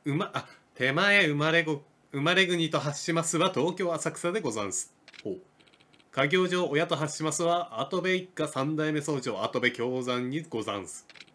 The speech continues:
手前生命の儀発します。姓は吉川、名は一郎太、人呼んで一と発します。お見かけ通り、あちこちのお兄さんお姉さんに迷惑かけがちな若者にございます、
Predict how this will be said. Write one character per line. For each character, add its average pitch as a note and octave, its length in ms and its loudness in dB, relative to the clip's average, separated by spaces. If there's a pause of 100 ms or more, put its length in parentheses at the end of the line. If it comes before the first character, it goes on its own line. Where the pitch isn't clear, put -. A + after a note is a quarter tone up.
(560)
手 B2 160 -4
前 D#3+ 240 -2
生 C3+ 260 4
命 C3 200 4
の B2+ 100 2
儀 C3+ 160 -4
発 - 260 -2
し - 80 -6
ま G#2+ 140 -4
す。 - 160 -16 (260)
姓 C3 360 6
は C#3+ 100 2
吉 D3 200 2
川、 A#2+ 260 0
名 A2 120 0
は D3 180 2
一 B2 280 -2
郎 A2 200 0
太、 F#2+ 280 -8
人 - 220 -8
呼 A2+ 200 -2
ん A2+ 80 -6
で C#3 60 0
一 E3+ 260 -6
と G3 80 -4
発 - 260 -2
し A2 120 -10
ま F2+ 120 -14
す。 - 220 -12 (560)
お C#3 120 -4
見 A3+ 100 0
か A3+ 80 0
け A#3 80 0
通 A3+ 140 2
り、 A3 140 -2
あ F3 120 4
ち F3 80 -8
こ G3 100 -4
ち F#3+ 80 -8
の G3 120 -2
お F#3+ 60 2
兄 G3 120 -2
さ F#3+ 100 -2
ん F#3 60 0
お - 20 0
姉 F#3 140 2
さ F#3 140 -4
ん - 20 -2
に F#3 80 2
迷 D#3+ 160 2
惑 D#3+ 180 -2
か D3 140 -6
け C#3+ 100 2
が D3 100 2
ち D#3 120 -6
な F3 220 -2
若 C3+ 240 -2
者 C3+ 200 -2
に E3+ 80 0
ご D#3+ 120 -2
ざ C3 140 0
い G#2+ 60 0
ま - 60 -10
す、 - 140 -20